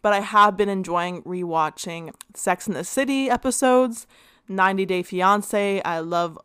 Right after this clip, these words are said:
to, um, follow up on all my couples out there. I just think it, like, it's just so funny and just love the drama of ninety Day <laughs> Fiancé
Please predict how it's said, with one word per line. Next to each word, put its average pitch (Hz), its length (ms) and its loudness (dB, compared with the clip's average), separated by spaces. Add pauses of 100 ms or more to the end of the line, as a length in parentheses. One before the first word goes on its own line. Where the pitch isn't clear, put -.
to, 170 420 -6
um, 160 220 -6
follow 175 520 -2
up 175 200 -4
on 185 120 -6
all 160 160 2
my 165 120 -4
couples 226 600 2
out 202 260 0
there. 208 320 0
I 180 100 -4
just 175 240 -8
think 180 160 -8
it, - 140 -8
like, 180 200 -8
it's 185 180 -14
just 185 220 -8
so 180 140 -2
funny 202 480 0
and 175 160 -8
just 185 200 -10
love 170 200 -6
the 175 60 -10
drama 220 460 4
of 196 100 -6
ninety 196 240 -4
Day 196 160 0
<laughs> - 20 -6
Fiancé 202 840 0